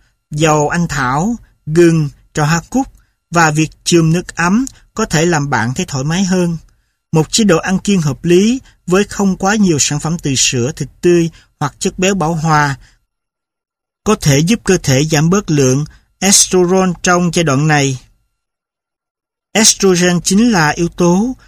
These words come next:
làm cơ thể mệt mỏi. Mười, đau lưng. Đau lưng không chỉ xảy ra với phụ nữ mang thai mà còn với cả người già. Đây là chứng bệnh một phần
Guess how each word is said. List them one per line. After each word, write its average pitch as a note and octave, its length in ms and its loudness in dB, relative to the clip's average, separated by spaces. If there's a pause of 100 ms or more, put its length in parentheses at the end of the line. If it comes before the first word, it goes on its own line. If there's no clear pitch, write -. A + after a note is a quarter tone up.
(140)
làm C#3+ 320 0
cơ E3 120 -2
thể D3 160 -2
mệt C#3+ 220 -2
mỏi. C3 380 -4 (1160)
Mười, E3 260 4
đau F3 140 2
lưng. F#3 300 4 (500)
Đau F#3+ 140 2
lưng G3 340 2 (220)
không G3 220 -2
chỉ D#3+ 180 -2
xảy D#3 200 0
ra E3+ 240 0
với F#3+ 140 -2
phụ D3 180 -4
nữ C3+ 300 0
mang F3 260 0
thai F3 400 0 (320)
mà D3 220 0
còn C#3+ 380 -2
với E3+ 160 0
cả F#3 120 -6
người D#3 200 2
già. C3+ 440 0 (560)
Đây F3+ 240 2
là D#3 260 0
chứng F#3+ 460 0
bệnh C3 280 2
một C#3+ 160 -2
phần D#3+ 440 0